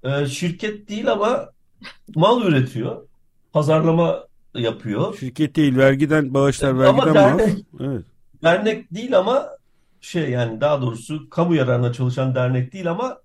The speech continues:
Speaker 1: kamu yararına çalışan dernek statüsünde. E, bu, bunu bir de diyor ki Sayın, e, e, Kınık şeyi başkanı, Kızılay Başkanı, "Ben," diyor, "seçimle geldim buraya," diyor. Evet,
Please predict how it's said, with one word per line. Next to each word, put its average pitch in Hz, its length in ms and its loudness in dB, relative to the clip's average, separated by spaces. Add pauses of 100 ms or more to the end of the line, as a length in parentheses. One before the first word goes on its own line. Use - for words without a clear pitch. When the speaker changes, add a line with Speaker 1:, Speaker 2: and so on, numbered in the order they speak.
(140)
Speaker 1:
kamu 208 280 -4
yararına 147 440 0
çalışan 202 460 -8
dernek 214 320 -2
statüsünde. 120 760 -8 (760)
E, 107 160 -4
bu, 170 320 0 (560)
bunu 165 400 0 (400)
bir 143 80 -2
de 175 160 2
diyor 240 220 -2
ki 208 100 -6
Sayın, 135 500 0 (100)
e, 117 80 -4 (480)
e, 104 180 -6
Kınık - 520 -2 (220)
şeyi 110 320 -8
başkanı, 98 520 -6 (460)
Kızılay 104 420 0
Başkanı, 90 440 -4 (260)
"Ben," 151 240 2
diyor, 180 120 2
"seçimle 151 440 -2
geldim 87 380 -2
buraya," 80 300 -10
diyor. 80 140 -12 (680)
Evet, 135 420 2